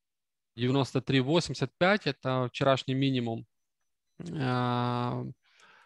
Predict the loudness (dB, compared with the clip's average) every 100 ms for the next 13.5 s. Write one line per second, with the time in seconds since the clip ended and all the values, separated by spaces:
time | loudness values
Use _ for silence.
0 | _ -12 0 6 6 6 4 4 4 2
1 | 0 -2 -2 0 0 2 0 2 4 4
2 | 2 -4 -8 -8 -4 -4 -2 0 -2 -4
3 | -6 -2 0 0 -2 -10 -10 -4 -4 -2
4 | -2 0 2 4 2 4 4 4 2 2
5 | 4 4 2 0 -2 -2 -2 0 0 0
6 | 0 0 -2 -2 -2 2 2 2 -2 -4
7 | _ _ _ _ _ -8 -2 0 2 2
8 | 0 -2 0 4 4 4 4 4 2 2
9 | 0 -4 -4 -2 0 0 -2 -2 0 2
10 | 2 2 0 2 0 -2 -4 _ _ _
11 | _ _ _ _ _ _ -8 -4 -2 0
12 | 0 -2 -2 -4 -4 -2 0 0 -4 -6
13 | -4 -2 -4 -8 -14